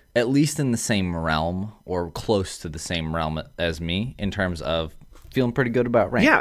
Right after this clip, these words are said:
Speaker 2: it,
Speaker 1: Like,
Speaker 2: so,
Speaker 1: I
Speaker 2: like,
Speaker 1: don't
Speaker 2: if
Speaker 1: need it on everything, but it's a good additive to something that, like, needs a little something.
Speaker 2: Yes, I totally agree. And I think even more importantly, like, w-, what are your top, let's rank our top five condiments right now.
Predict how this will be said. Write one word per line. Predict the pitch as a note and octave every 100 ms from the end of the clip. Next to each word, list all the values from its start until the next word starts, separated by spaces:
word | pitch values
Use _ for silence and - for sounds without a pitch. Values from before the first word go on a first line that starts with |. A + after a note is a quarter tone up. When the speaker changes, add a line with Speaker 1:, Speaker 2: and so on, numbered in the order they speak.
| -
Speaker 2:
it, | F#3+ F3
Speaker 1:
Like, | -
Speaker 2:
so, | G3 F3+
Speaker 1:
I |
Speaker 2:
like, | F#3+
Speaker 1:
don't | D3 -
Speaker 2:
if |
Speaker 1:
need | B2 B2
it | A#2
on | A2
everything, | G2+ A#2 - C3
but | A2 G2+
it's | F#2+
a | F#2+
good | E2+ G#2 -
additive | E2 F2+ F2+ F#2 F2+ -
to | G2
something | F2+ F#2 F2 F2
that, | D2+
like, | D2+ -
needs | F2+ F2+ D#2
a |
little | C#2 C#2+
something. | - - - - -
Speaker 2:
Yes, | D#3+ E3 - -
I | C#3+
totally | C#3+ F3 G3+
agree. | F#3 C#3+ D3+ D#3+
And | C3+ C#3 G#3+ G#3 C#3
I |
think | D3 E3 - -
even | D#3 F3 D#3
more | C3+ D#3+
importantly, | D3+ C3+ G#2+ B2 G2+ - _
like, | C#3+ B2+ - _ -
w-, | C3+ -
what | - D#3
are | F#3
your | F#3 D#3
top, | D#3 -
let's | D3 D3+
rank | E3 E3 D3+
our |
top | C#3 D3 C3
five | - B2+
condiments | - B2+ A2 F#2 - A2
right | A2+
now. | G#2 E2